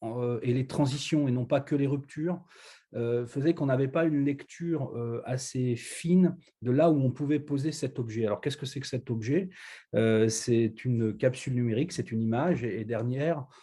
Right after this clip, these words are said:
on peut, euh, prendre la main, euh, pour, euh, définir, euh, j'allais dire, des compétences, des pratiques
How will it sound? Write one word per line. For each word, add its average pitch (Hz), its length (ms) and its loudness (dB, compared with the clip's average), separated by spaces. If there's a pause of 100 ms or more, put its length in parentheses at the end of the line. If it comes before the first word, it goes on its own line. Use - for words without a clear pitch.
(200)
on 117 120 -4
peut, 151 520 6
euh, 110 180 2
prendre 143 380 2
la 123 120 6
main, 113 360 0 (440)
euh, 101 440 -2
pour, 113 380 2
euh, 104 200 4 (320)
définir, 120 760 2
euh, 107 540 0 (220)
j'allais 110 260 0
dire, 113 300 -4
des 107 240 -2
compétences, 120 800 0
des 104 120 0
pratiques 135 640 -4